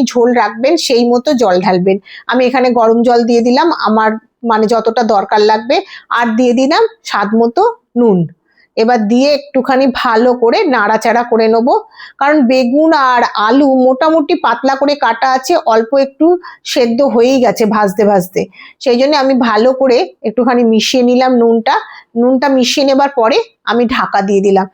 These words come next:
ঢাকা দিয়ে এই মিনিট সাতেক মতো ঢাকা দিয়ে রান্না হতে দেব। দেখুন, সাত মিনিট পর আমি ফিরে এলাম। দেখুন, আমার মোটামুটি সেদ্ধ হয়ে গেছে। আলুটা একটুখানি টিপে দেখে নিলাম যে সেদ্ধ হয়েছে কিনা।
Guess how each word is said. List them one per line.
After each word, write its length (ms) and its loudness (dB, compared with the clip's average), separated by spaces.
ঢাকা 260 -2
দিয়ে 200 0
এই 100 2
মিনিট 360 2
সাতেক 420 -2
মতো 240 0
ঢাকা 240 0
দিয়ে 160 2
রান্না 320 0
হতে 260 0
দেব। 280 0
দেখুন, 200 0
সাত 300 -4
মিনিট 320 0
পর 140 0
আমি 220 0
ফিরে 380 2
এলাম। 280 0
দেখুন, 220 0
আমার 260 0
মোটামুটি 580 0
সেদ্ধ 360 -2
হয়ে 280 2
গেছে। 320 -2
আলুটা 400 0
একটুখানি 540 0
টিপে 280 0
দেখে 320 0
নিলাম 340 2
যে 100 0
সেদ্ধ 320 -2
হয়েছে 360 0
কিনা। 260 0